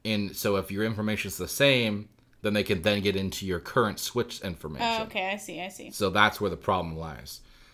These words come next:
Speaker 1: They're technically different things.
Speaker 2: Gotcha.
Speaker 1: But, uh, if people were lazy, like I think I was.
Speaker 2: I was gonna say, um. <laughs>
Speaker 1: Uh, but I did check, and I di-, I couldn't see anything about it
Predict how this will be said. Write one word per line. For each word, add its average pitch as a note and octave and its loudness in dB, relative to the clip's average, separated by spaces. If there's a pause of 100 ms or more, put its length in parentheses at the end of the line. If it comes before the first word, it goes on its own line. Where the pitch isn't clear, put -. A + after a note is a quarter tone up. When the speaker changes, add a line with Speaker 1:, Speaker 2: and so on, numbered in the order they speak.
(180)
Speaker 1:
They're F2 0
technically A#2+ 4
different F#2+ 0
things. E2 -6
Speaker 2:
Gotcha. G2 -6
Speaker 1:
But, F#2 0 (1120)
uh, E2+ -4
if F2+ -6
people F2+ -6
were E2 -4
lazy, E2 -8 (400)
like D#2+ -8
I D#2 -6
think D#2+ -8
I D#2 -6
was. - -14
Speaker 2:
I A#3+ -4
was A3+ -4
gonna B3 -2
say, G3 -2
um. C4+ -4 (200)
<laughs> E4 2 (840)
Speaker 1:
Uh, F#2 0 (100)
but A2 4
I A#2 10
did B2 2
check, F2 0
and F#2 -2
I G2 2
di-, G2 0
I F#2+ 4
couldn't A#2+ -2
see - -4
anything F2+ -4
about D#2 -4
it D2+ -8